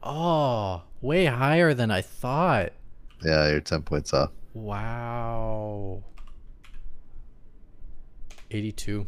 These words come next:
Speaker 1: Yeah, you thought bigger than I did. All right, here we go. A game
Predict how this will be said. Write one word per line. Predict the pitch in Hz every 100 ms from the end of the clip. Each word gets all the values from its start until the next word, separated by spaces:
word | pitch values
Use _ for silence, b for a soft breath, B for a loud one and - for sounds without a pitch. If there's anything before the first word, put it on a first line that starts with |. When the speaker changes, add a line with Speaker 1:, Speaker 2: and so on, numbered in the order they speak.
| -
Speaker 1:
Yeah, | - 95 -
you | - 107
thought | 107 -
bigger | 117 104
than | 101 101
I | 104
did. | 101 95 B B B B B B B B B B B B -
All | 160
right, | 175 156
here | 160 165
we | 156
go. | 139 120 104 B B B B B B -
A | 143
game | 139 147 160 180 156 107